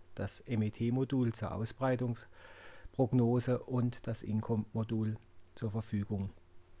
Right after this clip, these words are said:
Die Kräfte sind ausgerückt und auf Anfahrt und wir werden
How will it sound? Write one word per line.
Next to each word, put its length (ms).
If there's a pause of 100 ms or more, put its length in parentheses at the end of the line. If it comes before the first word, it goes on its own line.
(880)
Die 80
Kräfte 420
sind 400 (480)
ausgerückt 640
und 160
auf 160
Anfahrt 680 (280)
und 400
wir 160
werden 340